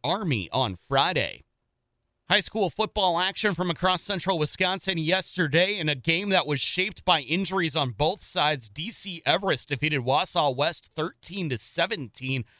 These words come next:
Spash claimed the Valley Football Association title with a fifty-six to six win over Appleton West.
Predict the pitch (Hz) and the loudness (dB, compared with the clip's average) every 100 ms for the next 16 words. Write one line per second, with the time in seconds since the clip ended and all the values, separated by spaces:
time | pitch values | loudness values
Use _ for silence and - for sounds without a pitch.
0 | _ _ _ - - 170 208 247 - - | _ _ _ -8 2 4 4 2 -4 -2
1 | 190 151 135 160 170 131 190 - 170 147 | 0 0 2 2 2 -2 -4 -2 0 0
2 | - 175 143 147 156 160 139 117 - 165 | -2 -6 -6 -4 -4 -4 -6 -8 -6 0
3 | 202 226 143 73 120 117 - 202 - 151 | 2 2 0 -2 -8 -4 -2 -2 -2 -6
4 | - 190 180 - 120 - 190 - 143 151 | -4 -4 -4 -6 -6 -4 -4 -6 -4 -2
5 | 165 147 131 - - - 131 - 113 98 | -2 -2 -4 -2 -2 -2 -6 -4 -4 -4
6 | 110 180 180 104 - | 0 2 0 -4 -8